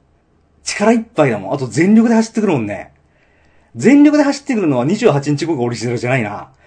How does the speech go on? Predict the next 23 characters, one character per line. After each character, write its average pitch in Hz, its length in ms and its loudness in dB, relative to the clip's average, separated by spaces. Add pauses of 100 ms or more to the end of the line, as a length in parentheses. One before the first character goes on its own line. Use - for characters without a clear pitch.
(360)
あ 123 80 -8
の、 123 100 -6
バ 127 140 -4
タ 240 100 2
リ 262 80 2
ア 175 60 2
ン - 40 -2
最 135 120 -4
初 117 80 -8
は 120 80 -4
な、 120 300 -4 (520)
あ - 100 -4
と - 80 -10
賢 247 400 2
い 294 40 8
ん 214 60 4
で 147 60 0
す 135 100 -6
よ、 117 80 -6
こ 135 100 0
い 120 40 -2
つ 123 80 -8
ら。 98 240 -8